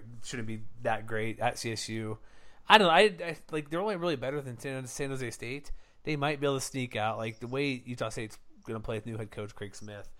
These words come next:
the way Colorado State is, new coach. I know that you like them a bit more 'cause they're upperclassmen or experienced.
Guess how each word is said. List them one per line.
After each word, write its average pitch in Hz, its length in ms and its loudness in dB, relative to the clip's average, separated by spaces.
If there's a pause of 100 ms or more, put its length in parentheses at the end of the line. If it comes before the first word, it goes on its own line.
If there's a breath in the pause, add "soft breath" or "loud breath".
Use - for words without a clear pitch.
(280)
the 123 60 -8
way 135 100 -4
Colorado 123 340 -2
State 110 320 -6
is, 110 220 -6
new 110 140 -6
coach. 107 260 -6
I 120 80 0
know 127 160 -2
that 123 100 -12
you 120 140 -6
like 113 180 -2
them 110 140 -6
a 107 60 -8
bit 104 180 -10
more 107 180 -8
'cause - 100 -18
they're 104 120 -10
upperclassmen 107 800 -10
or 104 80 -8
experienced. 117 640 -10